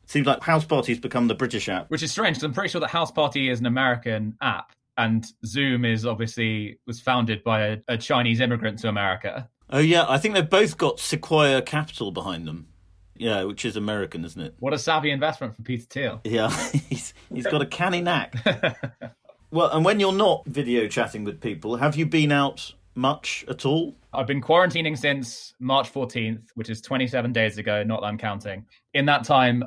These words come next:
Speaker 2: I have left the apartment for three trips to the supermarket five, five minutes away. When I've done that, I've been in. The first time I did it, I basically, I think, got it slightly wrong 'cause it was about seventy-three degrees,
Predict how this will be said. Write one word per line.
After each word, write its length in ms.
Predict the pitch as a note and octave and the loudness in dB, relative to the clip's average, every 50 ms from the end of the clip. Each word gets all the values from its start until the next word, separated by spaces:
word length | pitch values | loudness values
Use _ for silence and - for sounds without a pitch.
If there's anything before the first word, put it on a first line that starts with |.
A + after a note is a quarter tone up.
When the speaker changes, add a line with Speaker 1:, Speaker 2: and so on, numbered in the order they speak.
| - | 0
Speaker 2:
I 120 | B2+ B2 A#2 | 2 2 2
have 200 | A#2 A2+ A2 G2 G#2+ A2 - - | 2 2 0 -2 -6 -12 -8 -4
left 440 | A#2+ A2+ B2 A#2 A#2 - - - - | 0 0 0 0 0 -4 -10 -6 -4
the 80 | B2 | -2
apartment 640 | A#2 A#2 - B2 A#2 A#2 A2 A#2 A2 G#2 G2+ G2+ G2+ - _ _ _ _ _ | -2 -2 0 0 0 0 0 0 -2 -2 -4 -6 -8 -12 _ _ _ _ _
for 140 | - A#2+ A2 | -2 -2 -2
three 360 | A#2 - - C#3 C3+ B2+ B2 | -2 -4 -2 2 2 4 2
trips 680 | A#2+ - - B2+ A2+ G2 - - - - - - - _ _ _ - | 2 0 0 0 0 0 -2 -10 -16 -18 -18 -18 -20 _ _ _ -10
to 400 | - A#2+ A#2 A2 G#2+ G#2 G#2 G#2 | -4 -2 -2 0 0 -2 -4 -6
the 100 | G#2+ G#2+ | -8 -8
supermarket 640 | - - B2 A2+ A#2 A2 G#2+ G2+ G2 - G#2+ - | -6 -4 -6 -4 -2 -2 -2 -2 -2 -4 -8 -10
five, 420 | - - A2+ G#2 G2+ G2+ G2+ G2 G2 _ _ _ _ _ _ | -8 -4 -2 0 0 0 -2 -4 -8 _ _ _ _ _ _
five 260 | - C3 A#2+ G#2+ G2+ | -2 0 0 2 2
minutes 280 | A2+ A2 A2 - - G#2+ | 0 -2 -2 -4 -6 -6
away. 380 | G2+ G2+ G2 G2 G2 G2 - _ _ _ _ _ _ _ _ _ - | -4 -2 -2 -2 -4 -6 -8 _ _ _ _ _ _ _ _ _ -2
When 180 | G2+ A#2 B2 | 0 2 4
I've 160 | B2+ A#2+ A2+ A#2 | 4 2 2 2
done 180 | B2+ A#2+ A#2 A#2 | 2 2 4 4
that, 220 | A2 G#2+ G#2+ - | 2 2 0 0
I've 140 | A2+ G#2+ - | -4 -4 -4
been 160 | A#2+ A2+ G#2+ | -2 -2 0
in. 340 | G#2+ G#2 G#2 G2+ A2 A#2 - _ _ - | 0 -2 -2 -4 -6 -8 -10 _ _ -10
The 80 | B2+ | -4
first 240 | A#2 - E3 E3+ E3 | 2 2 2 4 2
time 100 | F3 E3+ | 2 2
I 60 | D#3+ | 2
did 160 | C#3 D#3 D#3 | 4 4 4
it, 80 | D#3 C3+ | 4 4
I 80 | B2 B2+ | 2 2
basically, 380 | A2+ C3+ C3 B2 - B2+ A#2+ A2+ | 2 2 0 0 0 0 0 0
I 80 | A2 | 0
think, 260 | A2 - A#2 A#2 A2+ | 0 -2 -4 -4 -4
got 140 | A#2 A#2+ A2+ | -2 -4 -4
it 100 | A2+ A2+ | -4 -6
slightly 300 | - - A#2 A2+ G2+ A2 | -6 -4 -4 -4 -4 -6
wrong 360 | G2+ F#2+ A#2+ A2+ A2 G#2 G2 | -6 -4 -2 -2 -2 -2 -4
'cause 100 | F#2 - | -8 -10
it 40 | - | -10
was 100 | G2 G#2 | -10 -8
about 260 | G#2+ - G#2+ G#2+ A2 | -6 -4 -4 -4 -4
seventy-three 500 | - - A#2+ G#2 A2 A2 A2+ - A#2+ A2+ | -4 -4 -2 -2 -2 -4 -4 -4 -4 -4
degrees, 540 | G#2 G2+ - A2 A2 G#2 G2 F#2 - - - | -4 -4 -4 -4 -2 -2 -4 -6 -8 -14 -18